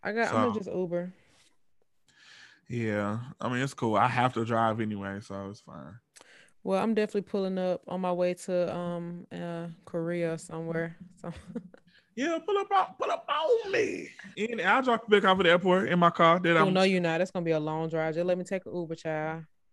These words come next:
Speaker 1: <laughs>
Speaker 2: It's not. I do it all the time.
Speaker 1: Listen, you such a Californian. All right. Well, let's wrap this episode up. I'm happy for you. I think you should have been moved a long time ago, but, you know, you can't press, you can't rush, um, greatness. Clearly,
Speaker 2: Yeah.
Speaker 1: you had other stuff that was waiting on you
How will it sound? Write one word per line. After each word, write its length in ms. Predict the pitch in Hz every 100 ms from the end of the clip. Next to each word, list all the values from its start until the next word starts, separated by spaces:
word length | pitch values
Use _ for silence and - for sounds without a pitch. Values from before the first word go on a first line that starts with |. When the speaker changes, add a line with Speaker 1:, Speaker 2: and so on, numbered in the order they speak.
| -
Speaker 1:
<laughs> 80 | 165 - - -
Speaker 2:
It's 200 | 202 226
not. 420 | 196 214 262 190 147 -
I 160 | 196
do 260 | 214 214 247
it 40 |
all 180 | 185 208
the 120 | 214
time. 760 | 208 208 208 208 170 123 120 147 - - 151 - _ 226 - 285
Speaker 1:
Listen, 300 | 349 294 202
you 200 | 185 220
such 260 | 339 330
a 60 | 185
Californian. 840 | - 165 165 - 170 175 175 180 196
All 140 | 320
right. 320 | 262 190 185 - _ - _ -
Well, 120 | 285
let's 160 | 339
wrap 160 | 277 220
this 100 | 208
episode 340 | 202 196 202
up. 100 | 185 -
I'm 80 | 240
happy 240 | 240 220 -
for 60 |
you. 280 | 196 190 180
I 80 | 196
think 220 | 214 220
you 80 | 208
should 140 | 208
have 100 | 185
been 160 | 175 180
moved 180 | 180 165
a 40 |
long 160 | 165 165
time 260 | 170 165
ago, 200 | 165 170
but, 180 | 165 175
you 40 | 190
know, 60 |
you 80 | 175
can't 280 | 185 190 180
press, 320 | - 185 165
you 80 | -
can't 200 | 208 185
rush, 280 | 180 180 -
um, 420 | 175 170 165 180 -
greatness. 420 | 175 165 170 165
Clearly, 380 | - 220 208 196
Speaker 2:
Yeah. 40 |
Speaker 1:
you 80 | 185
had 280 | 185 170 -
other 240 | 180 180
stuff 260 | 170 180 170
that 180 | 170 170
was 140 | 165
waiting 240 | 170 180 175
on 100 | 170
you 280 | 175 180